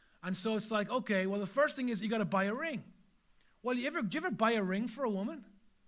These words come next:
It costs money. It costs a lot of money. It cost me all my money. Because I walked into the jewelry shop and I was like, "Listen, you don't know this girl.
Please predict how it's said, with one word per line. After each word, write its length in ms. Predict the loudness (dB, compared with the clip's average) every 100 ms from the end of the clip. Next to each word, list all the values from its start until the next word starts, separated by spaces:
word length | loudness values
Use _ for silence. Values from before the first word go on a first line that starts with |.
| _ _ _
It 180 | -6 -4
costs 400 | 0 4 4 2
money. 560 | 0 2 2 0 -2 -8 -20 _ _ -20 -20 _ -2
It 180 | -2
costs 420 | 0 4 4 2 4
a 120 | 6
lot 340 | 8 10 10 8
of 160 | 2
money. 420 | 0 2 0 -4 -12 -20 -20 _ _ -2
It 180 | -2 4
cost 340 | 6 6 4
me 300 | -2 -2 -2 -12 _ _
all 680 | 10 12 12 12 12 4 -4 -20 -6
my 260 | 4 6 6
money. 520 | 8 8 8 4 -2 -18 -20 _ _ _ -20 -20 _ _ _ -12 -4
Because 580 | 6 10 10 8 -4 -12 -4
I 160 | 4 6
walked 300 | 8 8 6
into 200 | 0 0
the 100 | -2
jewelry 420 | 0 2 2 2
shop 360 | 2 4 4 6
and 80 | 6
I 120 | 6
was 140 | 4
like, 220 | 2 2 0
"Listen, 420 | -2 -2 -4 -8 -12 -20 _ _
you 220 | -2 0
don't 280 | 0 -2 0
know 240 | 0 0 0
this 200 | -2 -6
girl. 380 | -10 -10 -16